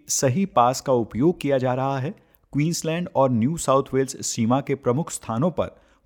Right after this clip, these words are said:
पुलिस चौकियां भी लगाई जाएंगी। आपको बता दें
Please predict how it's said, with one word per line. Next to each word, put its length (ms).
पुलिस 280
चौकियां 460
भी 160
लगाई 320
जाएंगी। 420
आपको 260
बता 240
दें 200